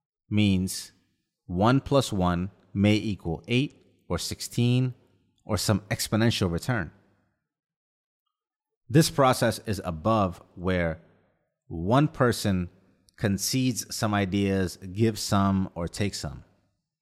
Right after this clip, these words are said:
Instead, it's what the Buddhists call the middle way. The middle does not mean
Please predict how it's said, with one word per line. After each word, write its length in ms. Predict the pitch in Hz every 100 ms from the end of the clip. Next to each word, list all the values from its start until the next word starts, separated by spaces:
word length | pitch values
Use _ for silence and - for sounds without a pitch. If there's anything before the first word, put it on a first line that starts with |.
| _ _ _ _ -
Instead, 560 | 101 - 131 123 107 - _ _ _ _ _ _
it's 380 | 123 110 - - _ _
what 180 | 120 107
the 80 | 98
Buddhists 440 | 120 165 147 -
call 560 | - 95 85 82 80 _ _ _ _ _ _ 107
the 120 | 98
middle 360 | 101 110 101
way. 260 | 80 69 - _ _ _ _ _ _ - - - _ _ _ _ _ _ _ -
The 60 |
middle 300 | 98 131 160
does 180 | 117 101
not 200 | 110 104
mean 420 | 95 104 98 92